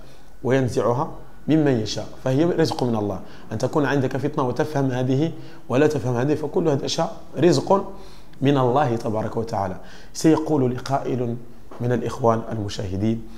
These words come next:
المحبين لي والذين يتابعونني دائمًا، سيقولون: "لماذا أنت راقي وأصبت بهذا العين؟" قلت لك في الأول: ربما قد أكون من الناس الذين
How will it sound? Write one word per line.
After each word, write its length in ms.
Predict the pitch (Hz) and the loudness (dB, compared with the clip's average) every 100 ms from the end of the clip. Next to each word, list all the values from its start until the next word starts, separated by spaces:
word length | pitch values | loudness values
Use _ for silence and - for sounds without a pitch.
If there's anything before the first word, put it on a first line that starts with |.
| - - - - | -12 -12 -12 -2
المحبين 520 | 117 110 104 98 104 | 2 2 0 -2 -2
لي 240 | 95 101 110 - - - - | 0 -2 -2 -4 -12 -10 -2
والذين 380 | 113 98 110 | 0 0 0
يتابعونني 800 | 104 101 98 107 95 95 98 95 | -2 -4 -2 -2 0 0 -2 -4
دائمًا، 280 | 90 98 101 | -6 -6 -8
سيقولون: 480 | 98 113 - 117 110 | -8 -8 -4 -2 -2
"لماذا 360 | 110 135 113 117 | -2 -2 -4 -6
أنت 180 | 110 | -6
راقي 360 | 113 131 131 131 135 - - - - | -4 -4 -4 -6 -6 -10 -12 -12 -10
وأصبت 400 | - - 120 104 | -6 -4 -4 -2
بهذا 300 | 104 92 95 | -4 -4 -6
العين؟" 220 | 90 92 90 - - - | -6 -8 -10 -12 -14 -2
قلت 180 | 147 143 | 0 2
لك 180 | 123 - | -2 -4
في 80 | 127 | -4
الأول: 320 | - 143 139 - - - | 2 2 2 -4 -12 -4
ربما 280 | 131 107 131 | -2 0 0
قد 220 | 127 - | 0 -2
أكون 260 | - - 135 | -4 -4 -2
من 180 | 117 113 | -2 0
الناس 360 | 110 117 127 | 0 -2 -4
الذين 460 | 113 101 98 127 139 | -4 -4 0 0 -2